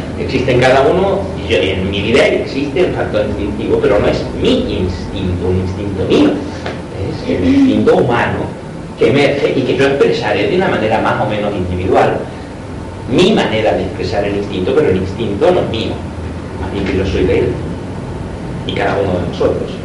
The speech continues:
para consuelo. No soy el único.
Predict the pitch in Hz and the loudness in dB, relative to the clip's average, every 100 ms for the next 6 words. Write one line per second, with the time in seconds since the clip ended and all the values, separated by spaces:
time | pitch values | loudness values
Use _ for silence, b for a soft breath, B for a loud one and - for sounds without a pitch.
0 | - - - - - - - - - 127 | -10 -10 -10 -8 -6 -4 -4 -4 -2 -2
1 | - - - - - - - - 95 90 | -2 -4 -6 -8 -8 -8 -8 -6 -6 -2
2 | 101 90 92 - - | 0 2 4 4 4